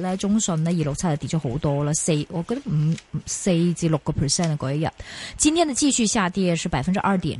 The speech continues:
六啊，這個，呃，比如說范鴻齡啊、榮智健啊，呢啲人已經係退出咗中信㗎啦嘛。咁你覺得，呃，最後個罰款對嗰個二六七嘅影響係乜嘢？同埋今次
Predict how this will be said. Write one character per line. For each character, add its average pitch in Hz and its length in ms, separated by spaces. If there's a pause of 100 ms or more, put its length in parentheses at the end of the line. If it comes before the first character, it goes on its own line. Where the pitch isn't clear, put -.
(140)
六 196 260
啊， - 120
這 302 240
個， 226 220 (280)
呃， - 120
比 196 120
如 170 100
說 226 260
范 202 200
鴻 180 160
齡 151 260
啊、 160 540
榮 160 240
智 185 160
健 160 340
啊， 160 360
呢 294 180
啲 311 160
人 160 340
已 185 100
經 247 160
係 196 140
退 190 280
出 - 160
咗 151 300
中 196 200
信 190 160 (140)
㗎 151 60
啦 151 120
嘛。 147 300 (400)
咁 220 100 (160)
你 240 80
覺 214 120
得， 247 100 (180)
呃， 190 120
最 202 200
後 208 140
個 185 100
罰 180 80 (240)
款 190 560 (200)
對 202 240
嗰 202 120
個 226 140
二 202 60
六 180 220
七 - 180
嘅 202 160
影 151 160
響 208 180
係 190 160
乜 175 200
嘢？ 87 260
同 185 120
埋 151 200
今 247 300
次 226 180